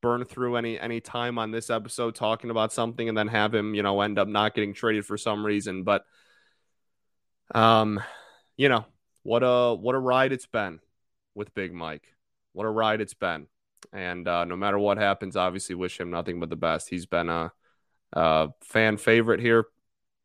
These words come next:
and is, uh, is the man. So get-, getting asked after the game in the clubhouse what the Detroit Tigers mean to him while he's holding his son is, uh,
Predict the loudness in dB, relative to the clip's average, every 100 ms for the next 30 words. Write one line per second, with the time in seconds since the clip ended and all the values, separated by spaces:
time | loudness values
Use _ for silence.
0 | _ _ -20 -10 -6 -4 0 0 -2 -4
1 | -2 0 0 -2 -4 -6 -6 -6 -8 -14
2 | _ -14 -6 -6 -6 _ _ _ _ _
3 | _ _ _ _ _ _ _ _ -14 2
4 | 6 8 10 10 10 10 10 12 10 6
5 | 2 6 6 6 0 0 2 2 2 0
6 | -2 -2 -2 -4 2 4 4 4 2 2
7 | -4 -12 _ _ _ _ 4 4 4 0
8 | 0 2 2 2 2 2 4 -2 -4 -4
9 | -4 -4 -4 -2 -2 -4 -2 0 0 -4
10 | -6 -4 -2 -4 -6 -8 -8 -4 -4 -4
11 | -6 -10 -12 -10 -8 -8